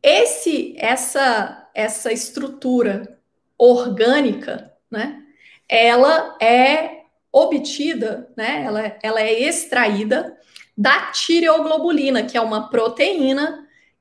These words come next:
que as células foliculares fabrica-, fabricam. <laughs> Perdão. Daí, então, esse io-, iodo inorgânico oxidado, né, esse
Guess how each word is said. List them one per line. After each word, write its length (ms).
que 500
as 120
células 680
foliculares 960
fabrica-, 680
fabricam. 640
<laughs> 680
Perdão. 400
Daí, 420
então, 600
esse 440
io-, 340
iodo 800
inorgânico 1040
oxidado, 1040
né, 180
esse 320